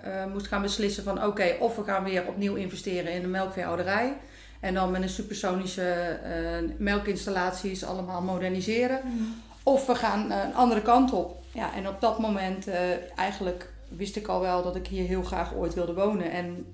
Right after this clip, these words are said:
Speaker 1: wilde, eh, zijn. Alleen nooit een beetje, of nooit in, eh, ja, nog met een direct, eh,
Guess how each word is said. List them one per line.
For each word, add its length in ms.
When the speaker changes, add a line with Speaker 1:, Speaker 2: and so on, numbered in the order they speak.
Speaker 1:
wilde, 320
eh, 460
zijn. 440
Alleen 320
nooit 240
een 60
beetje, 440
of 120
nooit 280
in, 260
eh, 400
ja, 300
nog 240
met 240
een 300
direct, 640
eh, 100